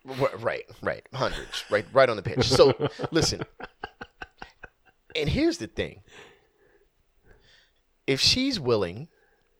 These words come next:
Speaker 1: to spray that in your joint to keep you up and running,
Speaker 2: Mm-hmm.
Speaker 1: oh, she's smashing somebody else over the next couple years when your,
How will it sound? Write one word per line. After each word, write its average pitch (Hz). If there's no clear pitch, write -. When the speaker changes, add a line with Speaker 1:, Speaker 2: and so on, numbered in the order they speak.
Speaker 1:
to 127
spray 123
that 113
in 104
your 92
joint 85
to -
keep 101
you 92
up 107
and 92
running, 120
Speaker 2:
Mm-hmm. 107
Speaker 1:
oh, 135
she's -
smashing 113
somebody 90
else 90
over 85
the 82
next 85
couple -
years 90
when 76
your, 76